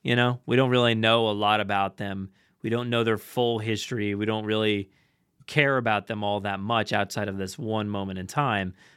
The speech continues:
But Doctor Wu, we've been following him for a long, long time. And it would be nice, you know, to, to see that character have a good send-off, I think.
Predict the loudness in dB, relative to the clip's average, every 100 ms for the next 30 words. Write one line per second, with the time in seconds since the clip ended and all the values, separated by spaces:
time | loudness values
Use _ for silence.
0 | _ _ -6 -2 0 2 2 0 -2 -2
1 | -2 0 -2 -2 -2 -4 -6 -6 -4 -4
2 | -6 _ _ _ -10 -8 -6 -4 -4 -4
3 | -6 -8 -8 -8 -8 -10 -14 _ _ _
4 | _ _ -10 -6 -4 -2 -2 0 0 0
5 | -4 -8 -10 -6 -6 -6 -6 -6 -8 -8
6 | -8 -6 -4 -4 -4 -6 -8 -8 -8 -10
7 | -12 _ _ _ _ _ _ _ _ _
8 | -6 -2 -2 -2 -6 -6 -14 -12 -14 -14
9 | -16 -18 -20